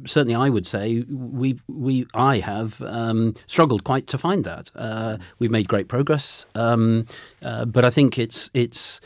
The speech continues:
when I came in, and it, it, this is no criticism of the past, because I think the things that were done were absolutely right at the time, but, but inevitably you bring your own personality, and, and I found quite a hierarchical organisation where I, I felt there were just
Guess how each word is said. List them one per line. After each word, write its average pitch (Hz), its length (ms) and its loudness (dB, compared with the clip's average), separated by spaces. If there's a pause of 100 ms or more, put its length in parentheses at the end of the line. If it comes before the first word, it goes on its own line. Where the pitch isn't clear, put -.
(280)
when 131 140 0
I 139 140 6
came 127 240 2
in, 123 140 4
and 113 120 2
it, 117 200 -4
it, 127 200 -4
this 135 200 0
is 117 80 -2
no 117 120 4
criticism 123 640 0
of 101 60 -2
the 101 80 -6
past, 104 260 -4
because 117 200 -4
I 120 60 -2
think 120 280 -2 (340)
the 117 140 -2
things 135 240 6
that 113 80 -2
were 101 100 0
done 123 360 4
were 117 120 2
absolutely 117 420 0
right 120 360 0
at 113 60 -6
the - 80 -8
time, 120 340 0
but, 117 140 -2 (340)
but 123 160 2
inevitably 127 500 2
you 104 80 0
bring 127 180 2
your 117 120 6
own 107 100 2
personality, 120 480 0
and, 113 160 0
and 117 140 0
I 127 100 2
found 117 280 0
quite 139 180 2
a 127 80 0
hierarchical 107 580 -2
organisation 104 840 -2 (300)
where 113 220 0
I, 117 120 0
I 110 120 0
felt 123 220 0
there 117 80 -2
were 107 80 2
just - 280 -6